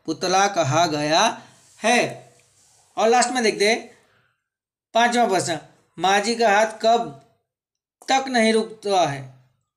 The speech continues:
माझी का हाथ कब तक नहीं रुकता है? तो देख सकते हैं कि माझी का व-, अ, हाथ तब तक नहीं रुकता कि जब तक, कि जब तक समुद्र अगर शक्तिशाली है,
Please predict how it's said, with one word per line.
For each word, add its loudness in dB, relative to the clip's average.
माझी -6
का -4
हाथ 0
कब -2
तक -2
नहीं 0
रुकता 0
है? -4
तो -10
देख 0
सकते -2
हैं -6
कि -4
माझी -2
का 0
व-, -4
अ, -2
हाथ 0
तब -4
तक 0
नहीं 2
रुकता -2
कि -4
जब 0
तक, 0
कि 0
जब 0
तक -2
समुद्र 0
अगर 0
शक्तिशाली 0
है, 0